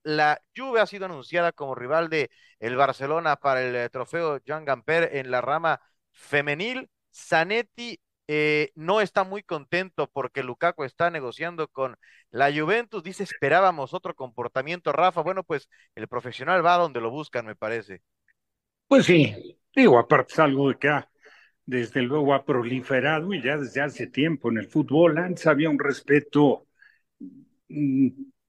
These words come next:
Speaker 2: totalmente distinto por las instituciones, pero bueno, como profesionales y de acuerdo a cómo se comportan hoy en día los jugadores, los directivos, el mercado se presta para eso, ¿no?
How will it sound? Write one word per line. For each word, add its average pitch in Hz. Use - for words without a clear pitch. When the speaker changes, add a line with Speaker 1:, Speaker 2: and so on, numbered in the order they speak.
Speaker 2:
totalmente 139
distinto 127
por 92
las 107
instituciones, 156
pero 127
bueno, 254
como 123
profesionales 139
y 127
de 110
acuerdo 143
a 127
cómo 101
se -
comportan 127
hoy 131
en 120
día 123
los 123
jugadores, 123
los 101
directivos, 139
el 117
mercado 139
se 127
presta 139
para 110
eso, -
¿no? 147